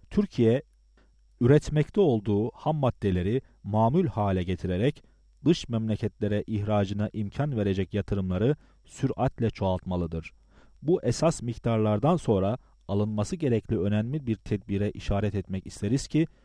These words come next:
yukarıda saydığımız tedbirler ancak bu sayede değerlenebilecektir. Şu anda azımsanmayacak bir nispete varmış olan dış borçların hiç değilse bugünkü durumu ile çok elverişli bir devre için ertelenmek imkanları aranmalıdır.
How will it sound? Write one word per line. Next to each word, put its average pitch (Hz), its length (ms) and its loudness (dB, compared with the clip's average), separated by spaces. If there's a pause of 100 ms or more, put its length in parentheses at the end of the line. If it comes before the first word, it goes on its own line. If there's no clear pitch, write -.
(160)
yukarıda 104 460 -2
saydığımız 104 640 0
tedbirler 101 580 -2 (340)
ancak 135 500 -2
bu 190 80 -2
sayede 104 560 0
değerlenebilecektir. 90 1120 -4 (560)
Şu - 240 -2
anda 127 380 0
azımsanmayacak 117 1040 -2
bir 98 180 -2
nispete 104 380 -4
varmış 101 420 -4
olan 95 240 -2 (340)
dış - 240 -2
borçların 101 480 -2
hiç - 320 -10
değilse 104 440 0 (360)
bugünkü 135 480 0
durumu 117 280 0
ile 104 220 0
çok - 320 -6
elverişli 107 600 -2
bir 117 200 0
devre 104 280 2
için 101 300 -2
ertelenmek 101 720 -4
imkanları 98 560 -4
aranmalıdır. 87 760 -4